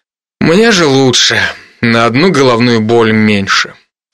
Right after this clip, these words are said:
Собирался же я придумать, каким образом сделать так, чтобы моим духам эта техника не причиняла неудобств. Теперь этого и не нужно.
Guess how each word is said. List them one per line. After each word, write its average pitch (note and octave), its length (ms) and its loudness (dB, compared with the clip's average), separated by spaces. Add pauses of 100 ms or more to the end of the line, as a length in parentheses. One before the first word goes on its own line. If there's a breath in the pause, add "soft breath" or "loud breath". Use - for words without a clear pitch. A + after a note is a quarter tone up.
Собирался F3+ 500 0
же D#3 120 0
я D#3 100 2
придумать, E3 520 0
каким E3 480 -2
образом B2+ 520 0
сделать C3 500 0
так, - 400 -2 (140 soft breath)
чтобы A2 380 -2
моим A#2+ 320 0
духам D3 320 0
эта A#2 160 -2
техника C#3 420 -2
не D3+ 120 0
причиняла D3 500 -2
неудобств. C#3+ 680 -2 (400 soft breath)
Теперь F3 480 0
этого G3 300 2
и F#3 220 -2
не D3+ 200 0
нужно. G2+ 580 -4